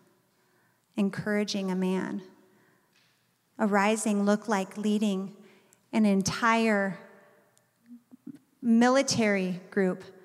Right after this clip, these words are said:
to victory, right? A whole nation, essentially, to victory. Deborah and Barak went on the battlefield, and not one of the enemies were left.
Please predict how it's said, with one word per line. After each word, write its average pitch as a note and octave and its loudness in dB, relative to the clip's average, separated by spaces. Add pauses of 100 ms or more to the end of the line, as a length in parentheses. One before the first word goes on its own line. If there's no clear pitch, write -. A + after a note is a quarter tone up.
(360)
to G#3+ 0
victory, G#3+ -4
right? G3+ 0
A G#3+ 0
whole C4+ 0
nation, G3+ -2 (120)
essentially, G3+ -6 (300)
to G#3 0
victory. G3+ -4 (760)
Deborah B3 2
and A3+ 0
Barak G#3+ 2 (380)
went A3 6
on A3+ 6
the A#3 2
battlefield, B3 4
and A#3+ -6
not G#3+ 0
one A#3+ 2
of A#3+ -4
the G#3+ -4
enemies G#3 0 (180)
were G3+ 2
left. F#3 -4